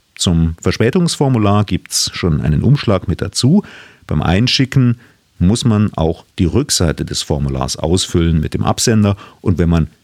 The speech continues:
Geld will und keinen Gutschein, dann muss man auch noch die Kontonummer angeben. Weg Nummer drei. Wenn Sie Ihre Fahrkarte bei der Bahn im Internet gebucht haben, dann können Sie die Kohle auch elektronisch bekommen. Das ist wirklich nicht aufwendig.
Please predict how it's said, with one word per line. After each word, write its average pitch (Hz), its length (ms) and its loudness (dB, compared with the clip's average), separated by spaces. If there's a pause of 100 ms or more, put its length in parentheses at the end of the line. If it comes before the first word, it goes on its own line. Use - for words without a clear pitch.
Geld 90 320 0
will 143 160 2
und 82 140 0
keinen 113 260 2
Gutschein, 92 480 0
dann 78 140 0
muss 71 160 -4
man - 100 -4
auch - 120 -10
noch 76 100 -6
die - 100 -10
Kontonummer 69 720 -2
angeben. 71 540 -2 (600)
Weg 107 260 0
Nummer 104 300 2 (120)
drei. 80 400 2 (360)
Wenn 90 260 2
Sie 82 440 0
Ihre 78 200 0
Fahrkarte 113 460 -2
bei 82 140 0
der 78 100 0
Bahn 101 380 2
im 76 160 0
Internet 135 420 0
gebucht 165 400 -2
haben, 92 320 2 (400)
dann 82 260 2
können 139 320 0
Sie 107 220 -2
die 92 140 -4
Kohle 101 480 2
auch 85 280 -2 (120)
elektronisch 127 680 0
bekommen. - 440 -8 (260)
Das 92 160 -2
ist 71 180 -4
wirklich 156 280 0
nicht 139 180 0
aufwendig. 98 560 2